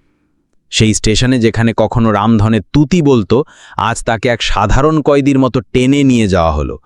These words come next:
এটি ছিল ন্যায়ের তক্তা পাল্টো, যা একজন একা মহিলার সাহসে সম্ভব হয়েছিল। রামধনের অধ্যায় বন্ধ হবার পর রাধিকার প্রথম কাজ ছিল আরিফকে মুক্ত করানো। তিনি রাতেই সব আইনি কাগজপত্র প্রস্তুত করালেন,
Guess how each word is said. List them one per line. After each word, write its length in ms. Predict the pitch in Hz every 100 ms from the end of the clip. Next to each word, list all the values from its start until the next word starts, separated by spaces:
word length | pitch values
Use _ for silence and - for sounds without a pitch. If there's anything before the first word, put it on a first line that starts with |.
| _ _ _ -
এটি 220 | 104 143
ছিল 200 | - 160
ন্যায়ের 380 | 135 131 147 143
তক্তা 480 | 147 151 - 165
পাল্টো, 460 | 147 120 98 80 65 - - -
যা 160 | 104
একজন 260 | 110 104 117
একা 320 | 107 110 143
মহিলার 400 | 143 127 131 131
সাহসে 460 | - 113 101 110 117
সম্ভব 440 | - 95 92 85
হয়েছিল। 400 | 80 73 - 67 - _ _ _ _ _ _ _ _ _ _ _ _ -
রামধনের 580 | 90 101 123 117 135 139
অধ্যায় 380 | 123 104 123 127
বন্ধ 360 | 95 104 104
হবার 340 | 113 131 139 127
পর 300 | 104 82 69 - - -
রাধিকার 460 | 90 101 127 160 143
প্রথম 500 | - 135 - 220 214
কাজ 220 | 185 156
ছিল 220 | - 175 175 -
আরিফকে 480 | 107 127 - -
মুক্ত 320 | 131 101 - 92
করানো। 440 | 87 73 67 65 _ _ _ _ -
তিনি 180 | 151 151
রাতেই 400 | 135 139 185 202
সব 200 | 196 170
আইনি 260 | 165 170
কাগজপত্র 580 | 165 151 151 - 127 131
প্রস্তুত 420 | 127 117 - 95
করালেন, 440 | - 80 73 67